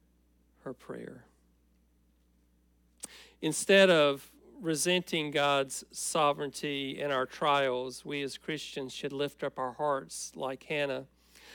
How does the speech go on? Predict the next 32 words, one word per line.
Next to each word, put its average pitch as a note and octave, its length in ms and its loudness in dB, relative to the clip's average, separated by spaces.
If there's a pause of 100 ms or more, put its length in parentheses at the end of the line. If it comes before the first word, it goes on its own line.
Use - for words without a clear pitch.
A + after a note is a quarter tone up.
(220)
Our E3+ 140 8
God F3+ 260 8
is E3 180 2
faithful. D#3 760 2
He D#3+ 240 -2
is D3+ 160 -2
true. D#3 580 -2 (240)
He E3 200 2
is, D3+ 340 4 (320)
uh, C#3 480 -2 (280)
has, D3 420 -4
has D3+ 160 -4
sent F3 280 4
his E3+ 140 2
son F3+ 360 4
to D#3+ 60 0
die D3+ 260 6
for D3+ 160 0
our C3+ 120 0
sins, G3+ 560 2
to D#3 160 -6
receive F#3 580 0
us, D#3+ 460 2 (320)
to D#3 180 -4
fill F#3 440 4
us D3 380 2
with D3 200 -4
his D#3 480 -4 (260)
spirit. C#3 680 -2 (520)
In D#3+ 120 4
Hannah's G3 580 6
day, C#3 520 2